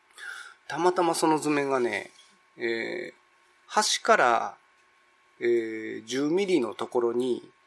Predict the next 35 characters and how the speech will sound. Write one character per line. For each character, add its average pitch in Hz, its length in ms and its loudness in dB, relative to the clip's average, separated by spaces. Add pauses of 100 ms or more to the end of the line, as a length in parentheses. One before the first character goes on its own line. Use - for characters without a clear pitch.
(160)
リ 190 260 -2
ー 208 40 0
マ 208 140 6
が、 190 300 6 (360)
リ 202 200 0
ー 214 40 2
マ 202 160 8
穴 180 320 6 (1000)
が 147 240 4 (180)
あ 240 100 -8
っ - 40 -12 (140)
て、 104 180 -2
そ - 140 -2
の 135 160 0
リ 233 280 -2
ー - 20 -2
マ 233 180 6
の 220 280 -2 (200)
穴 151 540 6
を 175 380 6
ゼ 156 200 6
ロ 190 160 8
基 180 180 -2
準 131 340 0
に 110 100 -4
し - 140 0
て、 196 240 2
そ 139 160 -2
っ 139 40 -12 (160)
か - 160 2
ら 202 200 8
の 226 300 -2 (680)
寸 175 440 6
法 127 440 6
を 180 120 8